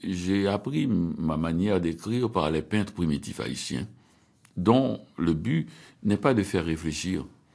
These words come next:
mais d'intoxiquer le lecteur, de faire en sorte qu'il soit phagocyté par les odeurs, les couleurs, les saveurs, et qu'il oublie de penser, qu'il oublie qu'il est un être raisonnable pour être tout simplement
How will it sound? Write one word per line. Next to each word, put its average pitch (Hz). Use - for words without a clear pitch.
mais 92
d'intoxiquer -
le 57
lecteur, -
de 87
faire 101
en 95
sorte 135
qu'il 87
soit 113
phagocyté 104
par 69
les 69
odeurs, 76
les 60
couleurs, 82
les 60
saveurs, 87
et 107
qu'il 143
oublie 160
de 95
penser, 82
qu'il 92
oublie 131
qu'il 107
est 87
un 85
être 82
raisonnable 87
pour 101
être 202
tout 135
simplement 104